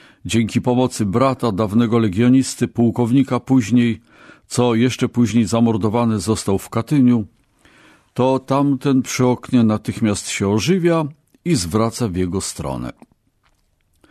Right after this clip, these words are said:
W czasie dalszej indagacji mówi im, że przed wojną w Krakowie pracował na stanowisku wiceprokuratora,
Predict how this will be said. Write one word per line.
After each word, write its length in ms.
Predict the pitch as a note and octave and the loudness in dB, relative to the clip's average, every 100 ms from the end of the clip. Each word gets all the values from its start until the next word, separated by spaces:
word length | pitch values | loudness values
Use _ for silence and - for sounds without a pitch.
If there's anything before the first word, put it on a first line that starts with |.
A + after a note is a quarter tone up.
| _ _ | _ _
W 40 | - | -4
czasie 280 | A#2 A2 | -4 -2
dalszej 400 | G2 A2 F#2 G2+ | -2 -2 -2 -2
indagacji 760 | G2+ G2+ F#2+ E2+ F2+ - - B2 | 0 0 0 -4 -6 -8 -2 0
mówi 420 | G#2 G2 E2+ G#2+ | 0 0 0 2
im, 200 | A#2+ D3 - _ - - - | 2 2 -4 _ -20 -20 -10
że 160 | F#2+ G#2+ | -4 -4
przed 280 | - A2 | -2 -2
wojną 360 | F#2 C#3 C3+ A#2 | 0 2 4 2
w 80 | - | 0
Krakowie 460 | G#2+ G#2 C#3 D#3+ | -6 -2 -2 0
pracował 480 | - A2 C#3 D3+ D#3 | 0 -2 -2 -2 0
na 120 | C3+ | 0
stanowisku 680 | A2 B2+ A2 G2+ D#3+ - C#3+ | -2 -2 -2 -2 -6 -4 -2
wiceprokuratora, 1120 | G#2 C#3+ D#3 D3+ D3 D3 D3 D3+ C3 G#2 D2+ | -2 -2 -4 -4 -6 -4 -4 -2 0 0 -2